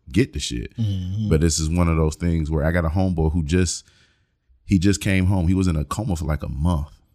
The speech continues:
Speaker 2: Sheesh.
Speaker 1: And, like, he, he
Speaker 2: From the vid?
Speaker 1: From the vid.
Speaker 2: Mm.
Speaker 1: And he just came home and he wasn't vaccinated.
Speaker 2: Mm.
Speaker 1: And this is one of those things where I look at it, I lost smell for three days. I got my smell back.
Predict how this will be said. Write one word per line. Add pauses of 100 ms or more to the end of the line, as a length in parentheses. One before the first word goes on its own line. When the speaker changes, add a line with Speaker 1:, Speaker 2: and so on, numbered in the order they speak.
(120)
Speaker 2:
Sheesh. (100)
Speaker 1:
And,
like,
he,
he
Speaker 2:
From
the
vid?
Speaker 1:
From
the
vid. (100)
Speaker 2:
Mm.
Speaker 1:
And
he
just
came
home
and
he
wasn't
vaccinated. (460)
Speaker 2:
Mm.
Speaker 1:
And
this
is
one
of
those
things
where
I
look
at
it,
I
lost
smell
for
three
days.
I
got
my
smell
back.